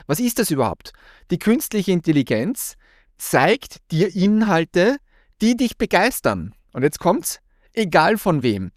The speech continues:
Und das ist die Riesenchance im Network Marketing. Wenn du jetzt null Follower hast, wenn du jetzt null Freunde hast, null Mitglieder hast, kein Problem, weil diese Discovery Engine, auf das alles aufbaut, die wird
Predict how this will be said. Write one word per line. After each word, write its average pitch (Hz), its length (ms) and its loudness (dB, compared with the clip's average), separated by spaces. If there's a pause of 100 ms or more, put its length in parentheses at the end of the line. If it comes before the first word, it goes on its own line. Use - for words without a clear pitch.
(160)
Und 143 180 -6
das 196 400 -4
ist 214 300 -8
die 170 100 -2
Riesenchance 202 760 0
im 175 60 -2
Network 165 400 -2
Marketing. 147 540 -2 (340)
Wenn 185 220 2
du 214 80 2
jetzt 208 180 0
null 220 360 4 (120)
Follower 165 500 2
hast, - 300 -14
wenn 139 160 0
du 185 80 4
jetzt - 220 -2
null 247 280 2
Freunde 165 540 -2
hast, - 180 -8
null 190 220 4
Mitglieder 190 580 0
hast, - 280 -10 (520)
kein 220 280 2
Problem, 202 580 2 (300)
weil 151 240 4
diese 196 320 0
Discovery 175 880 0
Engine, 143 480 0
auf - 100 -4
das 123 180 -8 (100)
alles 214 580 -2
aufbaut, 180 800 0 (480)
die 226 340 4
wird 156 560 2